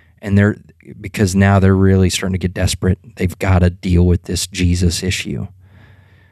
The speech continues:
And, uh, and we had, uh, last episode, we had Ivan, who's a pastor and, uh, seminary leader in Ukraine.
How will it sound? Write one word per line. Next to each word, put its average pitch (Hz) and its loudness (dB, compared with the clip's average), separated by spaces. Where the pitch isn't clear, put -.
And, 85 -2
uh, 85 0
and 95 -2
we 104 2
had, 98 2
uh, 87 2
last 107 0
episode, 101 2
we 98 4
had 95 4
Ivan, 95 4
who's 92 4
a 98 4
pastor 90 0
and, 90 4
uh, 87 4
seminary 95 2
leader 87 2
in 87 2
Ukraine. 92 0